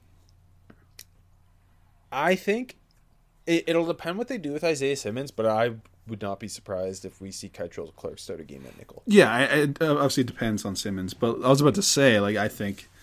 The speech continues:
Speaker 2: by the end of the season, Clark will be their nickel corner, if you wanna put it that way, right? Um, yeah, I think so. I think that's gonna end up being a really good pick. And, like,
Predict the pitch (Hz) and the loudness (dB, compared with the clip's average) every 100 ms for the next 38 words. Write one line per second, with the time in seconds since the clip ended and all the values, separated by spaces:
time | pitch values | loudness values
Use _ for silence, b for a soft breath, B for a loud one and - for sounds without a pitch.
0 | b b b - 113 113 104 - 101 101 | b b b 0 2 4 4 2 0 0
1 | 101 110 104 101 98 95 90 85 - 95 | 0 0 0 0 0 0 0 -4 -6 -6
2 | 98 95 - 104 98 95 90 - 95 90 | -6 -6 -6 -2 0 -2 -6 -8 -8 -8
3 | 90 - - - 87 87 85 78 82 92 | -12 -12 -12 -10 -8 -10 -10 -10 -8 -6
4 | 95 - - b b b b b b - | -8 -10 -16 b b b b b b -10
5 | 95 87 87 98 101 87 - 98 - 87 | -8 -6 -8 -4 -2 -2 -6 -6 -6 -8
6 | 98 107 131 127 120 120 104 98 98 92 | -8 0 4 4 4 2 2 0 -2 -2
7 | 92 95 101 - 135 131 - 147 160 165 | -2 -2 -4 2 4 4 4 6 8 8